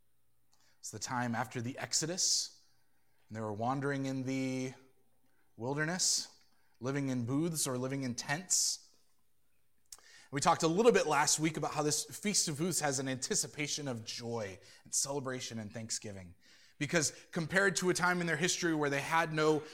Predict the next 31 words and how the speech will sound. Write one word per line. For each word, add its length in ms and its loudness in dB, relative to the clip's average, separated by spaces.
true 360 2
home, 540 4
it 120 -6
felt 280 0
like, 280 0
they 140 0
were 180 2
on 160 4
their 140 6
way 300 6
to 160 0
the 100 0
promised 480 -2
land, 280 -4
they 340 2
were 200 0
meant 260 4
to 100 2
celebrate 420 4
the 80 0
Feast 400 -2
of 160 -2
Booths 500 0
as 200 0
a 40 0
celebration 640 2
of 80 -2
being 200 0
brought 280 2
to 200 -2
it, 320 -4